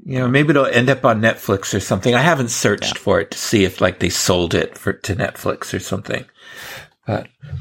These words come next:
Speaker 1: anyway, but I'm, yeah, I'm interested in, in seeing what they do here and get the backstory of these
Speaker 2: Mm-hmm.
Speaker 1: pirates.
Speaker 2: Mm-hmm.
Speaker 1: Then in two thousand and two, Walt Disney Feature Animation released their forty-third animated film, Treasure Planet,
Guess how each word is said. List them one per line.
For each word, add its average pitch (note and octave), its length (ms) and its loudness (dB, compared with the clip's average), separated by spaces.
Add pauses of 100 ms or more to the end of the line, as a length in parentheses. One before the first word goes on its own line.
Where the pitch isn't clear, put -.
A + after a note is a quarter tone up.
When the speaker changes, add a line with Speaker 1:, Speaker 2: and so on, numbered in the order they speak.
(200)
Speaker 1:
anyway, B2+ 360 4
but A#2 280 2
I'm, D3+ 240 2
yeah, C#3 160 6
I'm C#3 200 2
interested B2 520 2
in, F#2+ 120 4
in F#2 420 -2
seeing F#2 500 2 (220)
what G2+ 240 0
they F2+ 140 2
do F2+ 220 0
here F2+ 200 2
and E2 100 -4
get - 180 0
the G2 60 -10
backstory F2+ 960 0 (360)
of G2 160 -2
these F#2+ 180 0
Speaker 2:
Mm-hmm. F2 100 -8
Speaker 1:
pirates. - 600 -6 (420)
Speaker 2:
Mm-hmm. F#2+ 200 -10 (1200)
Speaker 1:
Then F3 200 4
in A3 120 4
two A#3+ 280 2
thousand G#3+ 460 4
and F3 140 2
two, E3+ 500 0 (460)
Walt E3+ 280 4
Disney G3+ 340 4
Feature F#3+ 440 0
Animation F3 580 2
released B2+ 400 0
their B2 140 4
forty-third G3 1000 2
animated C3 640 2
film, B2 380 2
Treasure A#2+ 440 -2
Planet, A#2+ 640 -2